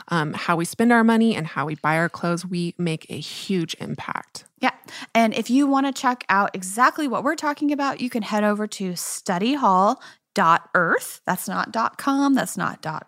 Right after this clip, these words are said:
Speaker 2: org. Study hall dot earth. And you can actually watch this entire six-hour-long,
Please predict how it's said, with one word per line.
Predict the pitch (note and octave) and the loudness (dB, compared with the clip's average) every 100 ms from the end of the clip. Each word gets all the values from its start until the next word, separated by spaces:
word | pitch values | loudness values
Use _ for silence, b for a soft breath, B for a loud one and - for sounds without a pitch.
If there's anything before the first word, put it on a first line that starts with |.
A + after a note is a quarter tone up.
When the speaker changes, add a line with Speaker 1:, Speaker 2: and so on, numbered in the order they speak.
| - | -2
Speaker 2:
org. | B3+ B3+ B3+ B B B | 4 4 2 B B B
Study | - - - G#3+ B3+ | -12 -8 -2 2 2
hall | C#4+ G#3 G3+ | 4 4 2
dot | G3 E3 - - | 2 0 0 0
earth. | F3 G#4 D5 - B B - | 2 2 0 -8 B B -6
And | A3 G#3 | -4 -2
you | C4 | -2
can | D4 - | -2 -2
actually | C#4+ - D4+ | -2 -2 -4
watch | G#3 G#3+ - - | 0 2 2 0
this | F#3+ G3 - | -6 -6 -4
entire | A3+ G#3 - - G3+ A#3 A#3+ - | -4 -6 -6 0 2 2 0 -4
six-hour-long, | - - A3 - - G3 G3 F#3+ F#3 F3+ F3+ F#3 F3+ | -8 -8 -8 -4 -2 0 0 -2 -2 -2 -2 -2 -4